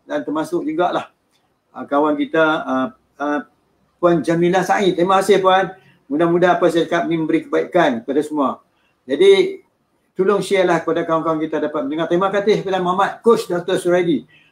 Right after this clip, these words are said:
Ah, Suraidi Saad, terima kasih. Ah, mudah-mudahan esok kita jumpa lagi ya. Terima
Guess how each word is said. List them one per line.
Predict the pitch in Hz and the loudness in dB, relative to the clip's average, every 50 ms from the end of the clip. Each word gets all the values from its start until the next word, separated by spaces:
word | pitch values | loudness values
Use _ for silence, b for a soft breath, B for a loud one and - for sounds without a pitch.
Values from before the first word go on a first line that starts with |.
| b | b
Ah, | - 165 175 | 0 0 0
Suraidi | 175 - 185 185 185 185 185 180 185 175 | 2 2 4 6 6 6 4 2 0 0
Saad, | - 175 170 180 180 175 - - | 0 0 2 2 0 0 -2 -6
terima | 151 165 175 165 170 | -2 -2 -2 0 0
kasih. | 175 170 180 185 190 196 196 196 - - _ _ _ _ _ _ _ _ _ _ _ _ _ _ | 0 0 2 2 2 2 2 -2 -6 -18 _ _ _ _ _ _ _ _ _ _ _ _ _ _
Ah, | - 139 143 156 160 160 160 156 156 156 151 | -8 -4 0 2 2 4 4 4 2 2 0
mudah-mudahan | 160 165 170 165 170 170 190 190 | 0 0 0 0 0 2 2 2
esok | 175 175 - 202 170 143 | 2 2 2 0 0 0
kita | 131 170 156 151 | 0 -2 -2 -2
jumpa | 156 151 165 165 | 0 0 0 0
lagi | 151 151 151 151 147 | 0 0 0 2 2
ya. | 151 185 202 196 - _ _ _ _ _ _ _ _ | 2 2 0 0 -4 _ _ _ _ _ _ _ _
Terima | - 131 156 | -8 -4 -4